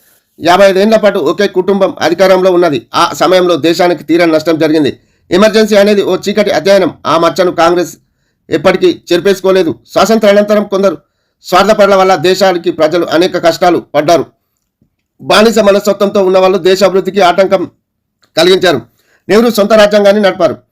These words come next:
దొంగచాటుగా రాజ్యాంగ సవరణలు చేశారు. ప్రజల్లో విషబీజాలు నాటుతూ దేశ ఐక్యతను దెబ్బతీశారు. రాజ్యాంగాన్ని కూని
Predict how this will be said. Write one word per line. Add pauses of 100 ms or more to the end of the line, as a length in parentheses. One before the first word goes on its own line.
(320)
దొంగచాటుగా
రాజ్యాంగ
సవరణలు
చేశారు.
ప్రజల్లో
విషబీజాలు (180)
నాటుతూ (400)
దేశ
ఐక్యతను
దెబ్బతీశారు.
రాజ్యాంగాన్ని
కూని